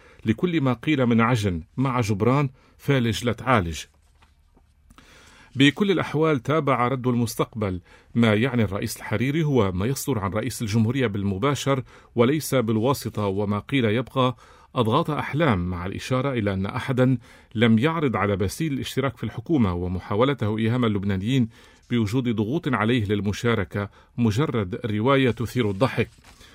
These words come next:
وشدد المستقبل على أن المحاولة الجارية لتأجيج العصبيات الطائفية لن تنجح يا جبران مهما سعيت إلى دق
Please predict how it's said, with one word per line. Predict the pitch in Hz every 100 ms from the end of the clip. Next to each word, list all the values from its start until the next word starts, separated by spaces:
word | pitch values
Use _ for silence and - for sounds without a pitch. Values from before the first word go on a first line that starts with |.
| - - 117
وشدد | 110 104 - 139 117 110
المستقبل | 104 104 - 135 - 143 170
على | 113 107 117
أن | 107
المحاولة | 98 95 90 - 135 117 101
الجارية | 92 95 113 139 98 92 85 - - -
لتأجيج | 110 117 113 107 131 110
العصبيات | 95 95 117 104 120 117
الطائفية | 110 120 110 151 131
لن | 123 117
تنجح | 151 175 139 139 147
يا | 139
جبران | 113 127 147 101 85 - - -
مهما | 147 139 113
سعيت | 98 110 117 123 120
إلى | 113 107
دق | 127